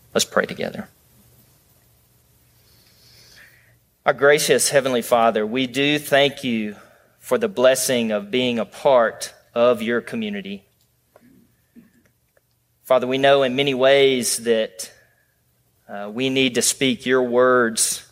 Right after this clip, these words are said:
to one another. So I pray, Lord, no matter where we are this morning, we would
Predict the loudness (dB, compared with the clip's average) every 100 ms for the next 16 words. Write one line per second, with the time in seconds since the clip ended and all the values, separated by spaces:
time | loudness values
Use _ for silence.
0 | -10 -4 0 0 0 -2 -2 -6 -10 _
1 | _ _ _ _ _ _ _ _ _ _
2 | _ -10 -4 -4 2 4 4 4 0 0
3 | 0 0 0 2 2 2 4 4 4 -2
4 | -6 -6 -6 -8 -6 -6 -6 -6 -8